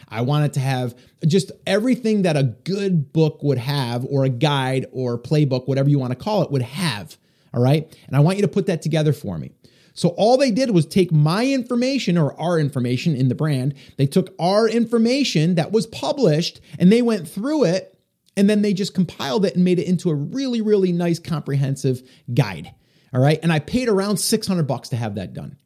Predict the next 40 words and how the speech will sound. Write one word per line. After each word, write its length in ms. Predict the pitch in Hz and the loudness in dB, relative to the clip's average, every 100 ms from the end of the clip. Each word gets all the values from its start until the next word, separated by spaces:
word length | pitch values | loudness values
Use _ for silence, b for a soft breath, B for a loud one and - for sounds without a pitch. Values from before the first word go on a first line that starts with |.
| _ _ | _ _
Six 220 | - 240 | -4 -2
hundred 160 | 269 226 | 0 0
dollars. 420 | 156 90 - - _ b b b b b | -2 -6 -16 -20 _ b b b b b
Now, 160 | 180 | -2
six 420 | 170 - 302 294 - | -2 0 0 0 -6
hundred 480 | - 254 269 247 | -2 0 0 0
dollars, 480 | 220 196 160 143 147 - | -2 0 0 2 0 -2
I 180 | 180 226 | -4 -4
created 540 | 226 254 240 220 208 | -4 -4 0 4 4
an 160 | 190 - | 2 0
asset. 600 | 175 175 165 123 95 - B B | -2 -2 -2 -4 -6 -14 B B
If 180 | 233 220 - | 2 2 2
all 280 | 254 285 | 2 4
I 100 | 294 | 4
wanted 320 | 294 294 277 254 | 2 4 2 2
to 60 | |
do 320 | 208 311 285 | 2 4 6
is 120 | 220 220 | 4 4
just 180 | 226 | 0
put 120 | 240 233 | 2 2
it 80 | |
up 140 | 240 226 | 2 0
on 120 | 190 | -2
Kindle 400 | - 320 330 214 | 2 2 4 4
and 80 | 175 | 4
start 180 | 170 160 | 0 -2
selling 280 | - 226 208 | 0 2 2
it, 220 | 170 - - | -2 -6 -2
you 80 | |
know, 120 | 190 175 | 0 0
on 80 | |
Kindle 280 | 170 277 277 | 2 2 2
for 140 | 214 147 | 2 0
two 160 | - | 2
dollars 280 | 156 139 135 | 2 2 0
and 60 | 131 | 0
ninety-nine 360 | 127 120 117 | 0 -2 -4
cents, 220 | - 113 | -4 -6
I 60 | 92 | -6
could, 360 | - 117 120 | -6 -4 -4